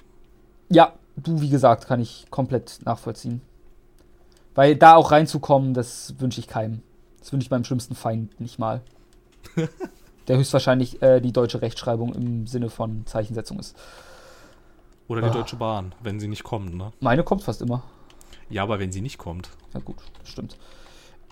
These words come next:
Speaker 1: Ähm,
Speaker 2: Dann ist, äh, nicht, nicht mehr so gut.
Speaker 1: Nee, dann ist
Speaker 2: Ja,
Speaker 1: mit,
Speaker 2: tut mir
Speaker 1: dann
Speaker 2: leid.
Speaker 1: ist mit der nicht gut, gut Kirschen essen.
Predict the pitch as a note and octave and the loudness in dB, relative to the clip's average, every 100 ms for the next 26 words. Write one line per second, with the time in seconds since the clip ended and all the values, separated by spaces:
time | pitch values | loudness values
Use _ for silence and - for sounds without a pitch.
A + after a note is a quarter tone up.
0 | - A#2 A2 A2 G#2+ G#2+ G#2+ A2 - - | -4 0 0 0 2 4 4 0 -4 -6
1 | G#2 A2+ - - C3+ - G#2+ F#2+ F#2+ - | -6 -6 -8 -10 -10 -6 -6 -6 -10 -12
2 | - F3 A#2 - B2 B2 A#2 A#2 G#2 F#2 | -8 -6 -6 -6 -6 -4 -2 -2 -4 -4
3 | B2+ B2 B2+ A2+ A2 - A#2+ - B2+ A2+ | -4 -4 -6 -6 -6 -8 -10 -8 -6 -6
4 | G#2+ - - | -8 -12 -16